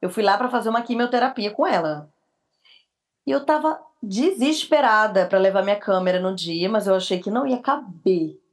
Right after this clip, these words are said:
Falei: "Ah, vou levar não". Aí chegou lá, a quimioterapia foi cancelada pra dois dias depois. Eu falei: "Ah, é um sinal esse negócio aqui". Aí eu cheguei e falei: "Ai, amiga, olha só, sexta-feira, posso levar minha câmera?" Ela falou: "Ué, pode".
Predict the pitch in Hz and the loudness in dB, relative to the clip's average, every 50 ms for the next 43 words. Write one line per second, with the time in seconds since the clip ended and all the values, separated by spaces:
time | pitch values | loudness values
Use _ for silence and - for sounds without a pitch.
0 | _ _ _ _ _ _ _ _ _ _ - 214 196 185 180 180 180 _ _ _ | _ _ _ _ _ _ _ _ _ _ -6 -4 -4 -4 -4 -6 -10 _ _ _
1 | - 277 285 294 240 254 294 320 262 190 165 156 156 160 - _ _ - - 254 | -4 -2 -2 0 0 0 0 0 -2 -2 -2 -4 -6 -10 -14 _ _ -2 0 0
2 | 254 - 277 262 240 247 240 233 240 - - - 247 247 - 262 240 247 240 254 | 2 2 2 2 2 4 4 4 4 2 2 0 0 0 0 0 0 0 2 0
3 | 233 240 240 240 233 233 233 226 - 247 254 254 285 254 214 208 208 226 - 226 | 0 0 0 -2 -4 -4 -4 -2 -2 -2 -2 0 0 2 2 2 0 0 0 0
4 | 226 196 208 233 240 226 254 233 214 277 - 254 196 190 190 185 233 220 202 202 | 0 0 0 -2 -2 -2 -2 -2 0 -2 -2 -2 -2 -4 -2 0 0 0 2 2
5 | 208 226 226 226 226 226 220 208 202 190 180 175 165 - - - _ _ - - | 2 2 2 4 4 4 4 4 4 2 2 0 -4 -6 -12 -20 _ _ 0 2
6 | 214 262 320 339 - - 339 330 294 262 247 240 247 240 226 220 220 - 226 214 | 2 2 2 -2 -2 -2 -2 0 2 2 4 4 4 2 2 -2 -6 -6 -4 -4
7 | 208 202 202 202 202 202 208 190 - - 208 214 240 277 277 - - - - - | 0 2 2 2 2 0 -4 -8 -8 -8 -8 -6 -6 -6 -8 -10 -14 -18 -18 -4
8 | - - - 254 254 262 - 285 247 226 240 240 240 277 254 240 233 226 220 214 | 0 2 4 4 4 2 0 -2 -2 0 -2 -2 0 0 2 4 4 4 4 4
9 | 208 208 214 214 214 214 214 208 226 240 240 208 190 190 208 196 190 - 214 220 | 2 2 0 -2 0 0 0 0 0 0 -2 -2 -2 -2 -4 -4 -2 -2 -2 -2
10 | 220 214 202 196 196 247 339 403 - 190 180 170 170 170 165 - 208 185 185 175 | 0 -2 -2 -2 -2 -2 -4 -2 -2 -2 -2 -2 -2 -4 -2 2 2 2 2 2
11 | 170 165 170 175 - - 254 403 440 - 214 - - 180 170 180 208 254 233 214 | 0 0 -2 -2 -2 -4 -4 -2 -2 -2 -2 0 2 2 4 4 2 0 -2 -4
12 | 180 160 | -10 -12